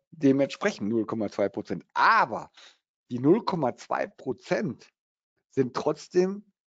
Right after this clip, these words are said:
ein R. Das muss man verstehen. Ähm, wer sich schon länger mit den Börsen beschäftigt, also ein R heißt nicht ein R Prozent,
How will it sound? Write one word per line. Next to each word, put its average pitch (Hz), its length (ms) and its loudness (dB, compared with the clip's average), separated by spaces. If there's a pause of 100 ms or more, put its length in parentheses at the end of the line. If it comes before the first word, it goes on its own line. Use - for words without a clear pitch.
(140)
ein 120 340 0 (100)
R. 143 340 4 (460)
Das - 160 -14
muss 160 160 -2
man 147 120 0
verstehen. 135 680 0
Ähm, 127 520 -2 (1000)
wer 120 140 2
sich 135 120 2
schon 123 140 -2
länger 143 180 -2
mit 131 160 -2
den 117 140 -2
Börsen 127 240 0
beschäftigt, 151 540 -6 (260)
also 123 160 2
ein 139 140 2
R 165 360 4
heißt - 400 -2
nicht 165 280 -6
ein 139 180 2
R 127 180 0
Prozent, 127 640 -6